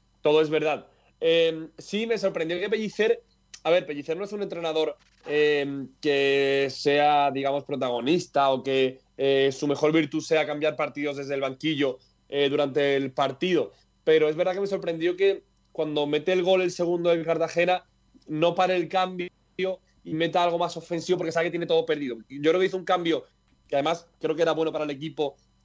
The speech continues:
en la teoría, tampoco funcionó tanto después, pero creo que cuando el Málaga, eh, lo, por ejemplo, el otro día frente al Lugo, incluso con diez remontó, dejó mucha posesión, dejó mucho jugón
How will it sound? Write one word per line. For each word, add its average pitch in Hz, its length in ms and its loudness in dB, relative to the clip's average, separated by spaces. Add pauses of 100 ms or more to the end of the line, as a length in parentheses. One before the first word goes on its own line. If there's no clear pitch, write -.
en 151 160 0
la 156 120 2
teoría, 165 460 0
tampoco 151 300 -8
funcionó 151 280 -8
tanto 151 260 -4
después, 190 520 0 (480)
pero 151 420 2
creo 156 140 -2
que 165 100 -6
cuando 160 320 -2 (300)
el 147 160 -2
Málaga, 175 500 0 (340)
eh, 165 340 0
lo, 160 180 4
por 165 100 -2
ejemplo, 160 180 0
el - 20 4
otro 165 100 -4
día 165 80 4
frente 165 200 -2
al 151 80 2
Lugo, 160 360 4 (180)
incluso 160 360 2
con 151 140 8
diez 170 220 6
remontó, 170 600 0 (540)
dejó 160 280 2
mucha 190 320 0
posesión, 160 640 -2
dejó 139 280 -4
mucho 196 240 0
jugón 165 460 2